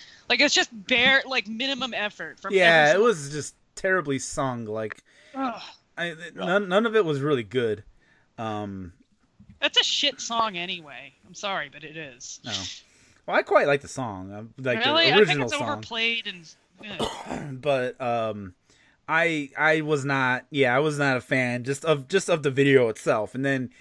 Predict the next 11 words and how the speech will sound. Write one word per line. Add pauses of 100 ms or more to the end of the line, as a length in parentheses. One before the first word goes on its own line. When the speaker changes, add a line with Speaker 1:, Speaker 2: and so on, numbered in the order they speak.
(220)
Speaker 2:
you
got
this
backlash
of (100)
people
just
like, (380)
like,
"Oh,
they're,